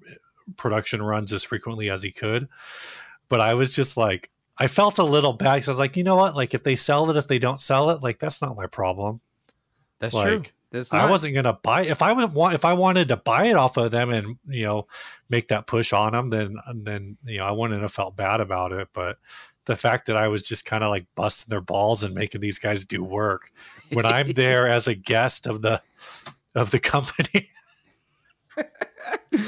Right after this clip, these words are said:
Speaker 2: I,
Speaker 1: But, uh,
Speaker 2: well,
Speaker 1: yeah,
Speaker 2: so
Speaker 1: so, so
Speaker 2: when
Speaker 1: yeah,
Speaker 2: I
Speaker 1: their
Speaker 2: was
Speaker 1: year,
Speaker 2: there
Speaker 1: year, that's their year s-, used store on site is the Gear Exchange.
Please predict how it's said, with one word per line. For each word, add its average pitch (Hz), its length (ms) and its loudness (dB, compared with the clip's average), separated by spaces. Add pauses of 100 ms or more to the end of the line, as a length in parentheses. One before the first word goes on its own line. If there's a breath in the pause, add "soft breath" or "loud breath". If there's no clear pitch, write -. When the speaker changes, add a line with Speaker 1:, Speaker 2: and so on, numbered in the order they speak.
(340 loud breath)
Speaker 2:
I, 202 160 2
Speaker 1:
But, 185 60 0
uh, - 20 4
Speaker 2:
well, 190 160 8
Speaker 1:
yeah, 214 220 6
Speaker 2:
so 190 80 4
Speaker 1:
so, 196 240 0 (320)
so 175 160 2
Speaker 2:
when 185 80 6
Speaker 1:
yeah, 220 140 8
Speaker 2:
I 214 40 4
Speaker 1:
their 170 80 4
Speaker 2:
was 170 100 4
Speaker 1:
year, 139 320 4
Speaker 2:
there 156 180 2
Speaker 1:
year, 160 100 -2
that's 147 240 0
their 170 140 4
year 156 160 2
s-, - 240 0
used 143 560 0
store 135 360 2
on 127 120 2
site 147 280 0
is 107 120 -4
the 113 80 -6
Gear 131 200 0
Exchange. 95 560 -6